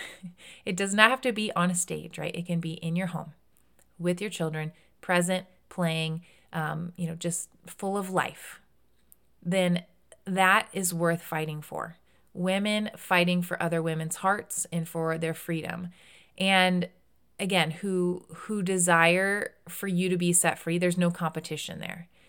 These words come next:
Who see the light at the end of the tunnel with you, who believe in the process. There is so much value in that.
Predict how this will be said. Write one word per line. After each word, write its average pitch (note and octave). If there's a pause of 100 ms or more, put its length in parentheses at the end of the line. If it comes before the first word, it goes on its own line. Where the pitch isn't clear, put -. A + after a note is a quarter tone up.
(280)
Who A3+
see B3
the G#3
light F#3
at F3+
the F3+
end E3+
of E3
the D#3+
tunnel E3
with D#3+
you, -
who F#3+
believe F#3+
in G3+
the F3
process. D#3
There G#3
is G#3
so G#3
much F3+
value E3
in G3+
that. A3